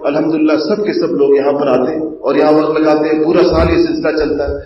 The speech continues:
پھر دینی جماعتیں جو مختلف اذواق ہیں دین کے اندر، مختلف قسم کی محنتوں کے انداز ہیں، ان سب سے وابستہ لوگ بھی الحمدللہ یہاں پر آتے ہیں، وقت لگاتے ہیں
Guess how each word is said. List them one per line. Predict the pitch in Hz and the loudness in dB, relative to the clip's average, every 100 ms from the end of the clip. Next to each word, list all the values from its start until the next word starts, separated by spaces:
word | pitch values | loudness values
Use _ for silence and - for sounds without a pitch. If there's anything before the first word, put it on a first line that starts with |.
| - - | -16 0
پھر | 214 220 | 2 4
دینی | 185 226 254 277 - | 4 4 4 6 6
جماعتیں | - 170 185 214 226 - - - - | 4 4 6 6 6 4 2 -4 0
جو | 190 190 | 4 6
مختلف | 185 185 220 233 220 | 6 4 4 2 2
اذواق | 156 147 147 180 185 185 151 | -2 0 2 4 4 4 0
ہیں | 143 | 0
دین | 143 156 - | 2 4 4
کے | 135 | 2
اندر، | - 107 107 - - | -2 -2 -2 -6 -2
مختلف | 196 190 220 226 240 - - | 2 4 4 4 4 0 -6
قسم | 196 208 208 | 0 2 2
کی | 208 175 | 0 2
محنتوں | 170 190 185 202 202 | 4 4 4 4 4
کے | |
انداز | - 165 143 156 190 190 156 | 2 2 4 4 6 4 2
ہیں، | 123 | 2
ان | - - - 311 330 285 | 0 -6 -4 0 2 2
سب | - | 4
سے | 254 | 4
وابستہ | 226 175 - 160 165 147 | 4 4 4 4 2 4
لوگ | 160 156 | 4 2
بھی | 156 | 2
الحمدللہ | 151 151 196 170 - 131 127 107 - - | 2 2 2 2 2 2 2 0 -4 -6
یہاں | 127 156 175 | 0 2 4
پر | 160 | 4
آتے | 139 - 196 | 4 4 4
ہیں، | 202 - - - - - | 6 2 -2 -6 -6 2
وقت | 196 202 | 4 4
لگاتے | 196 185 403 415 | 6 6 6 6
ہیں | - - | 6 4